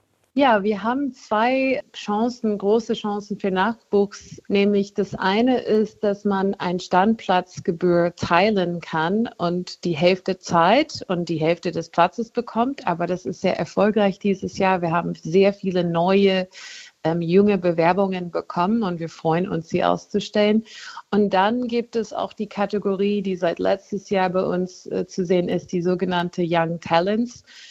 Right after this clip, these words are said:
Die Young Talents kriegen so eine Art Stipendium, um bei uns ihre Werke auszustellen. Und das deckt alles von Hotel bis Transportkosten ab.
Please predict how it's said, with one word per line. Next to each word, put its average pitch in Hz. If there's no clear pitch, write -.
Die 180
Young 185
Talents 214
kriegen 208
so 196
eine 185
Art 170
Stipendium, 190
um 202
bei 180
uns 175
ihre 180
Werke 175
auszustellen. 170
Und 170
das -
deckt -
alles 160
von 156
Hotel 156
bis 160
Transportkosten 156
ab. 147